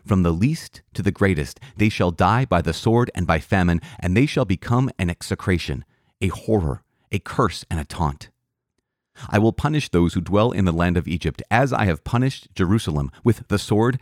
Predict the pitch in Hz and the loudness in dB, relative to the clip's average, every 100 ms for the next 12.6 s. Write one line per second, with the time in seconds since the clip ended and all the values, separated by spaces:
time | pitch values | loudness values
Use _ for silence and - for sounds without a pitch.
0 | - 90 - - 107 131 135 - - 92 | -6 -4 -4 -2 0 2 0 0 0 2
1 | 87 107 107 - 73 65 - _ _ _ | 0 -2 -2 -2 -4 -4 -12 _ _ _
2 | _ - 104 87 95 120 151 107 98 90 | _ -2 0 4 4 4 2 2 2 4
3 | 107 123 113 85 101 80 71 98 82 - | 4 2 0 -2 2 2 2 2 2 0
4 | 123 110 92 147 143 98 85 87 85 - | 0 0 2 0 2 2 2 2 0 0
5 | 123 123 123 - - 104 87 - - 156 | -2 -2 -4 -8 -6 -2 -2 -2 -2 -4
6 | - - - 95 87 78 123 135 - - | -4 -6 -2 0 0 2 2 2 0 2
7 | 139 151 156 - 160 107 92 110 98 95 | 4 4 -2 0 2 2 0 0 0 0
8 | 95 95 - 101 78 69 - - 110 - | 0 0 2 2 2 -2 -6 0 0 0
9 | - 117 90 110 113 123 - 80 - 82 | 0 0 0 0 2 2 0 -4 -2 -2
10 | 78 82 90 120 85 67 - _ _ _ | 0 -2 0 0 0 -4 -8 _ _ _
11 | _ _ _ - 95 87 80 - 110 113 | _ _ _ -4 0 0 -2 -2 0 0
12 | 110 90 - 73 62 | 0 -4 -6 -6 -6